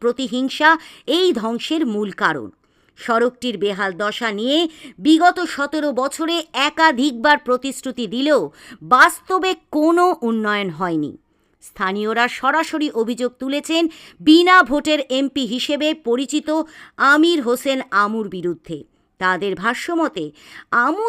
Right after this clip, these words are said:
জনগণের ভোটে নির্বাচিত না হওয়ায় এই এলাকার উন্নয়নের প্রতি কখনো আন্তরিক ছিলেন না। সড়কটি নতুন করে নির্মাণ তো দূরের কথা, মাত্র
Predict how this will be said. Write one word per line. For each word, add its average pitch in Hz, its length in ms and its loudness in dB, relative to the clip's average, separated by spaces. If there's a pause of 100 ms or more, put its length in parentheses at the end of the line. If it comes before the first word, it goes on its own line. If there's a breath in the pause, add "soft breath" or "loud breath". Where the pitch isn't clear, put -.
(120)
জনগণের 339 560 0
ভোটে 262 360 -2
নির্বাচিত 262 520 -2 (200)
না 233 140 4
হওয়ায় 254 420 0 (340 loud breath)
এই 320 180 4 (220)
এলাকার 247 460 0 (100)
উন্নয়নের 240 680 -2
প্রতি 302 260 0 (180)
কখনো 320 480 0 (220)
আন্তরিক 254 420 -2
ছিলেন 202 440 -4
না। 147 80 -12 (540)
সড়কটি 226 520 -4
নতুন 262 360 -2 (120)
করে 285 200 0
নির্মাণ 254 420 0
তো 254 100 -2 (100)
দূরের 277 360 0
কথা, 208 260 -6 (420 soft breath)
মাত্র 254 320 0